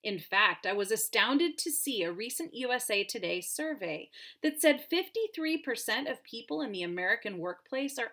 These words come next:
unhappy with their jobs. Loving what you do is one of the most important keys to living a true and real dash.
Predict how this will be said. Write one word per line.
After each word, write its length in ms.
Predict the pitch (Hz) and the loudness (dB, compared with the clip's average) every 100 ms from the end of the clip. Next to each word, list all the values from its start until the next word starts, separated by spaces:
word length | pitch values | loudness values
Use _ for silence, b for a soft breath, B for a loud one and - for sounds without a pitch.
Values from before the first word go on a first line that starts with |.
| - | -2
unhappy 720 | 247 277 285 247 254 254 185 | 0 2 0 0 -2 -4 -8
with 220 | 170 170 | -8 -6
their 160 | 180 175 | -6 -6
jobs. 720 | - 226 214 185 - - - b b b b b _ 208 | -6 -8 -8 -10 -14 -20 -20 b b b b b _ 0
Loving 380 | 254 285 349 | 2 4 4
what 220 | 339 302 247 | 4 2 0
you 120 | 240 | -6
do 460 | 180 226 254 330 - | -4 -2 0 0 -2
is 180 | 226 208 | -4 -2
one 120 | 233 | -2
of 60 | 226 | 0
the 60 | |
most 460 | 214 208 226 285 311 | -2 0 2 0 2
important 580 | 302 294 277 - 285 - | 0 0 -4 -2 -4 -6
keys 480 | 262 208 180 180 | -10 -4 -4 -4
to 160 | - 240 | -6 -6
living 420 | 214 220 202 202 - | -2 0 -2 -6 -8
a 180 | 214 - | -10 -8
true 600 | - - 262 196 175 - - | -12 -8 -2 0 0 -4 -10
and 220 | 196 196 196 | -10 -12 -10
real 480 | 208 165 160 165 _ _ _ | -4 -4 -4 -6 _ _ _
dash. 760 | 175 156 - - - - - | -8 -6 -6 -10 -12 -12 -12